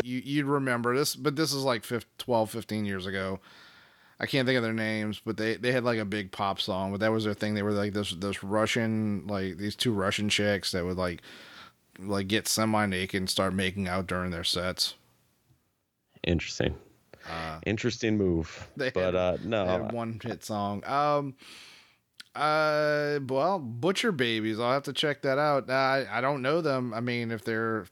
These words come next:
Speaker 1: they're hot and topless, you know,
Speaker 2: <laughs>
Speaker 1: uh, I'm happy to, <laughs> to
Speaker 2: I mean,
Speaker 1: check
Speaker 2: they're,
Speaker 1: them out.
Speaker 2: they, they, they kick ass.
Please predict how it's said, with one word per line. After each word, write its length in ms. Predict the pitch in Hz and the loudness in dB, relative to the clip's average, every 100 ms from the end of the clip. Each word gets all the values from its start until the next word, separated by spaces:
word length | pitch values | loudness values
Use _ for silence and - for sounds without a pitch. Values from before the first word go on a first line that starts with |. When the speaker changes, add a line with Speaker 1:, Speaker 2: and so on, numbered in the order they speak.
| - | -6
Speaker 1:
they're 160 | 117 110 | -2 2
hot 300 | 110 139 98 | 4 4 2
and 240 | 110 98 - _ | -2 -6 -8 _
topless, 580 | - 131 - 104 104 - - - - - _ _ | -2 -2 0 -2 -2 -6 -18 -20 -20 -20 _ _
you 120 | 110 131 | 0 2
know, 40 | |
Speaker 2:
<laughs> 380 | 120 95 98 92 | 2 0 -4 -4
Speaker 1:
uh, 460 | 104 104 101 95 82 | -2 0 -2 -4 -6
I'm 220 | 98 92 | -8 -6
happy 460 | 90 110 151 180 131 | -2 0 2 2 0
to, 300 | 110 98 98 - - | 0 -2 -6 -12 -20
<laughs> 180 | - 113 - - | -18 -14 -12 -2
to 100 | - | 2
Speaker 2:
I 60 | |
mean, 120 | 196 196 | 4 4
Speaker 1:
check 80 | |
Speaker 2:
they're, 160 | 196 196 | 4 2
Speaker 1:
them 140 | 107 104 | 0 -6
out. 180 | 101 - _ - 160 | -8 -12 _ -4 0
Speaker 2:
they, 120 | - - - - - - | 0 -2 -10 -16 -20 -2
they, 200 | 170 202 | 2 2
they 200 | 170 233 | 2 0
kick 260 | - 190 160 | 2 2 4
ass. 420 | 143 131 - | 4 2 -2